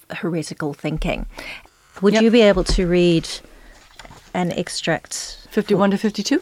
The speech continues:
Speaker 1: Yep, that would be fantastic.
Speaker 2: Great, I can do that.
Speaker 1: Okay.
Speaker 2: So this is from the beginning of section four of Breach. We're Catholic now, small c, purred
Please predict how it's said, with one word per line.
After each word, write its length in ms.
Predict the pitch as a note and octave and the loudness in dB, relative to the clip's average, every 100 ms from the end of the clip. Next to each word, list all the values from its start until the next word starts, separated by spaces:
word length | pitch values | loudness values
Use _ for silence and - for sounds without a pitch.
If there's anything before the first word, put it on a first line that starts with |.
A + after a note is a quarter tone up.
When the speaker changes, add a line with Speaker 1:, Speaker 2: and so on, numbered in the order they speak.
| - | -2
Speaker 1:
Yep, 240 | - A#3 - | 2 2 2
that 140 | - - | -2 0
would 100 | E3+ | 0
be 100 | E3 | -4
fantastic. 560 | - E3 E3+ D#3 - | -4 -6 -4 -6 -6
Speaker 2:
Great, 180 | - F3 - | -2 -2 -2
I 100 | E3+ | -6
can 140 | - | -4
do 120 | E3 D#3+ | -4 -4
that. 160 | D3 - - | -6 -10 -20
Speaker 1:
Okay. 220 | - - - - - - | -18 -20 -20 -20 -20 -14
Speaker 2:
So 180 | - G3+ | -4 0
this 220 | G3+ - | 2 2
is 180 | A3 - | -2 -2
from 200 | - F#3 | 0 2
the 60 | D#3+ | 2
beginning 380 | D#3 F3 E3+ | 2 4 4
of 80 | D#3 | 2
section 360 | - D#3+ - D#3+ | -2 -6 -4 -4
four 340 | - D#3+ D#3 | -2 0 0
of 160 | C#3+ C#3 | -2 -4
Breach. 460 | D#3 C#3 - - - _ _ _ _ _ _ _ _ _ _ _ _ _ _ _ _ _ | -4 -4 -6 -10 -10 _ _ _ _ _ _ _ _ _ _ _ _ _ _ _ _ _
We're 260 | F#3+ F#3 - - | 0 0 0 -6
Catholic 440 | - B3 - - | -4 -4 -4 -4
now, 300 | C#3 C3 D#3+ - _ - | -2 -4 -6 -12 _ -18
small 420 | - - F#3 F3 | -12 -2 2 2
c, 380 | E3+ - C3+ F#3 - - _ _ _ _ - | 2 -2 -6 -8 -14 -20 _ _ _ _ -6
purred 480 | F#3+ E3+ E3 E3 | 0 0 0 -4